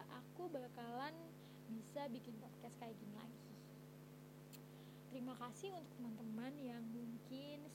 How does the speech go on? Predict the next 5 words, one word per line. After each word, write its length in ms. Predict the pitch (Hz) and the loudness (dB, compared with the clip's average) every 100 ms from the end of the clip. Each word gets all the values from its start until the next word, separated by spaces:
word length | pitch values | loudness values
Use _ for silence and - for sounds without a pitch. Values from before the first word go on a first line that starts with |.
| 247 | -2
sudah 520 | 233 202 190 226 226 226 | 0 0 0 -2 0 0
mendengarkan 680 | 220 214 214 220 - 233 247 | 2 0 0 -2 -2 -2 -2
sampai 320 | 240 214 226 233 220 | -2 -2 -2 -4 -4
habis, 560 | 254 208 240 247 330 - - - - - - - - | -4 -2 0 2 4 2 -4 -8 -8 -8 -8 -8 -4
dan 420 | 262 247 247 254 | -2 0 0 0